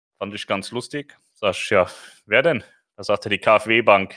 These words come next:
Sag ich, „Ach so, und die Bank, die schenkt die Schiffe weg, oder was? Da kann ich mir auch noch ein paar Schiffe bestellen.“ Das sind natürlich, äh, die K-F-W-Bank, die finanziert, glaub ich, alles, was auf der Meyer-Werft gebaut wird, mitunter auch, äh, glaub, für Disney und für Royal Caribbean.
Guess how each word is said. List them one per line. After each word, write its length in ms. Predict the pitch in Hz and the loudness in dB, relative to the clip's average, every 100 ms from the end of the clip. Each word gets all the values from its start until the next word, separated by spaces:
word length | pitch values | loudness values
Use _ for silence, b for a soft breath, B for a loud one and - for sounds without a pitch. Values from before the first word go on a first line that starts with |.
| - b b _ | -20 b b _
Sag 180 | - 98 | -14 -10
ich, 80 | |
„Ach 60 | - | -8
so, 140 | 131 | -6
und 60 | 120 | -6
die 60 | 101 | -2
Bank, 220 | 117 135 | -4 -4
die 100 | 113 | -8
schenkt 240 | - 151 | -8 -8
die 60 | 139 | -12
Schiffe 320 | - 139 117 | -10 -10 -8
weg, 180 | 131 110 | -8 -4
oder 160 | 101 | -2
was? 140 | 110 151 | -2 -6
Da 80 | - | -8
kann 140 | 107 | -8
ich 80 | 98 | -4
mir 80 | 110 | -2
auch 40 | |
noch 80 | 131 | -2
ein 60 | |
paar 140 | - 87 | -2 -4
Schiffe 280 | - - 90 | -4 -12 -8
bestellen.“ 480 | 90 - 98 123 | -6 -2 -2 -4
Das 420 | - - - - - | -10 -20 -20 -20 -20
sind 160 | - 101 | -10 -6
natürlich, 480 | 95 107 101 - | -4 -4 -4 -4
äh, 180 | 95 101 | -2 -2
die 120 | 98 | 0
K-F-W-Bank, 720 | 92 101 110 110 107 107 101 - | 0 0 0 0 2 0 -4 -6
die 180 | 104 95 | -2 -2
finanziert, 480 | - 104 92 120 | -2 -2 0 -2
glaub 180 | - 98 | 2 2
ich, 140 | 92 - | 2 0
alles, 240 | 110 104 | 0 0
was 160 | 95 87 | 0 -2
auf 80 | |
der 140 | - 92 | -2 0
Meyer-Werft 480 | 95 101 92 85 - | 2 2 2 0 -2
gebaut 320 | 90 107 - | 0 0 0
wird, 160 | 107 | -4
mitunter 340 | 101 98 101 95 | -4 -8 -2 0
auch, 300 | 95 - - | 0 -4 -8
äh, 200 | 95 92 | -2 0
glaub, 280 | 92 92 92 | 0 0 0
für 140 | - 92 | -2 -6
Disney 320 | 95 - 104 | -6 -6 -6
und 100 | 92 | -4
für 100 | 95 | 0
Royal 240 | 98 92 | 2 2
Caribbean. 520 | 90 95 101 117 117 | 0 -4 -4 -2 -4